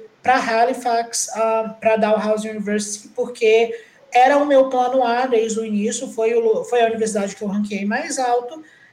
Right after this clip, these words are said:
e a minha professora não quis entrevistar, ela, ela ficou satisfeita com a, a aplicação só por currículo e pelas cartas que tinha que mandar, porque você tem que mandar algumas cartas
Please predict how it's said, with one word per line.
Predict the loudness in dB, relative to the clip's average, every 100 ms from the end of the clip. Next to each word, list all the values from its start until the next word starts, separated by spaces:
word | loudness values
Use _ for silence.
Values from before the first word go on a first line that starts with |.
| _ -6
e | 0 2 2
a | 2
minha | 2 4
professora | 2 2 2 4 4
não | 2 -2
quis | -4 -6 -4 -4 -6
entrevistar, | -4 0 0 0 0 2 4 6
ela, | 6 6 4
ela | 2 2 2
ficou | -2 -6 -2 0 -2 -10 _ -6
satisfeita | 0 0 2 0 0 0
com | 4 6 6 6 4 0 -16 -14
a, | -2 0 2
a | 0
aplicação | 0 0 0 0 0
só | 2
por | 2 0 0
currículo | -2 0 -2 0 0
e |
pelas | 4 4 4
cartas | 2 0 0 -2 -10
que | -10
tinha | -10
que | -8 -6
mandar, | -2 0 -2
porque | -4
você | -10
tem | -8
que | -4
mandar | -2
algumas | -2 -2 -2
cartas | -2 -6 -8